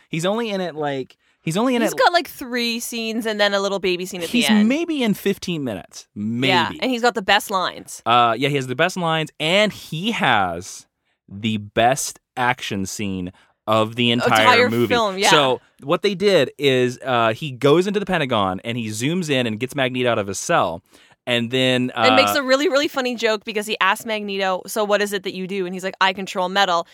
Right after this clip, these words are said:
Speaker 2: And then Peter says, "Oh, my mom once knew a guy, like, who could do that."
Speaker 1: Yeah, yeah, yeah.
Speaker 2: Which was
Speaker 1: Which they
Speaker 2: so
Speaker 1: do a little
Speaker 2: great.
Speaker 1: shout out.
Speaker 2: And all the little nerds were like, "Yes!"
Speaker 1: Well, in my head canon, you know, Magneto is his father.
Speaker 2: Of
Speaker 1: I,
Speaker 2: course.
Speaker 1: I don't care what that movie tries to say or, or tries
Speaker 2: No,
Speaker 1: to make
Speaker 2: I,
Speaker 1: Havoc
Speaker 2: I,
Speaker 1: older than Cyclops. I don't care.
Speaker 2: Yeah.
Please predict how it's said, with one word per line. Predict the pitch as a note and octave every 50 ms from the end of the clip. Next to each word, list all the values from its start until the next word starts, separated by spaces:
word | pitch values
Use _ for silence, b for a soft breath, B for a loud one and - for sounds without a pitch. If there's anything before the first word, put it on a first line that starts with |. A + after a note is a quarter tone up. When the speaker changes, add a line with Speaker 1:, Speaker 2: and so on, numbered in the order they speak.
| b b
Speaker 2:
And | - G3
then | F#3+ F#3+
Peter | F#3+ - A3 G3 G3
says, | G3 - G3 F#3 F#3 - -
"Oh, | A3 A3+
my | A3 G#3+ G#3
mom | G#3 G#3 G3+ G#3 A3+ A#3+ A#3+ A#3
once | G#3+ G#3 G3 G3 - -
knew | G#3 G3 F#3
a | F#3 F3
guy, | F#3+ F3+ E3 E3 E3+
like, | E3 E3 D3+ G3
who | G#3 G3+
could | F3+ G#3 F#3+
do | D#3 F3+ F3 E3+
that." | D#3 D3 C#3 D3+ D#3
Speaker 1:
Yeah, | A2
yeah, | A2+ A#2
yeah. | A#2+ A#2+ A#2 A#2
Speaker 2:
Which | G#2+ G2 F#2+
was | G#2+ A2
Speaker 1:
Which | - - - - A3+
they |
Speaker 2:
so | G#3 G#3 G#3+
Speaker 1:
do |
a | G#3+ A3 - C#3
little | C#3+ D3 D#3 D#3+
Speaker 2:
great. | - -
Speaker 1:
shout | - D3+ C#3+
out. | A#2+ G#2 G2 - - -
Speaker 2:
And | - A#3+
all | A#3+ B3+ C4
the | C4+
little | C#4 C#4 C#4 C4+
nerds | C4 C4 B3+ B3+ B3+ A#3+
were | A#3+ A3+
like, | G#3+ G3+ A3+ -
"Yes!" | G4+ B4 A4+ A4 A5 - - - - G4 - -
Speaker 1:
Well, | D3+ E3
in | F3 F3+ E3+ E3
my | E3 F3 F#3+ G3+
head | F3+ F3 F3+ D#3+ C#3
canon, | - D#3 C#3+ C3+ C3 B2 A#2+ A2+ A2 G#2 b b b _
you | C3+ B2+
know, | A#2+ A#2 A2
Magneto | A2+ B2 C3 C3 B2 C3 B2+ A#2+ A#2
is | - C#3+ C3+ B2
his | - A2+ G2+ -
father. | - G2+ E2+ D2+ - - -
Speaker 2:
Of | - C#4 C#3+
Speaker 1:
I, | D3
Speaker 2:
course. | D4+ F4+ D4+ G#3+ D3+ - -
Speaker 1:
I | D3+
don't | D#3+ D3 C3+
care | B2 - D#3 C3+ A#2
what | A2 G#2+ G#2
that | - G2
movie | F2+ F#2+ F#2 F#2 F#2
tries | E2+ F#2+ E2+ E2+ F2+
to | F2
say | - - F#2 F2 F#2
or, | G2+ A2 B2
or | C3 C3
tries | - D3 C3+
Speaker 2:
No, | - -
Speaker 1:
to | -
make | - -
Speaker 2:
I, | A#3
Speaker 1:
Havoc | A#3 C#3 C3 A#2+ A#2+ -
Speaker 2:
I, | -
Speaker 1:
older | A#2+ A2+ A2 G#2+ G#2
than | G#2 G2+
Cyclops. | - A2+ G2 G2 - G2 F2 - -
I | - C#3+
don't | C#3 C3+ A2+
care. | G#2+ G#2+ -
Speaker 2:
Yeah. | A3 G3 D3+ G#2